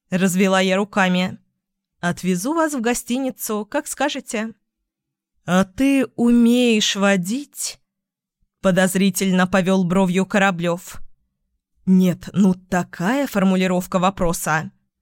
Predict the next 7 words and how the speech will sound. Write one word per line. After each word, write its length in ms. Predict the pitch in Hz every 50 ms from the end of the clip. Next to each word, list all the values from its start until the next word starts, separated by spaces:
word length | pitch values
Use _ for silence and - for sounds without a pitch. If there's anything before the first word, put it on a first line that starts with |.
| _
да 120 | - 165 202
ещё 300 | 220 214 - - 302 277
и 60 | 240
таким 480 | - - 202 202 - - 233 196 160 147
тоном, 640 | - _ - 170 185 240 254 233 165 147 120 - -
просто 400 | - - 208 226 - - 233 208
оскорбляла. 840 | 214 - - 254 285 247 254 226 196 175 156 147 147 156 180 -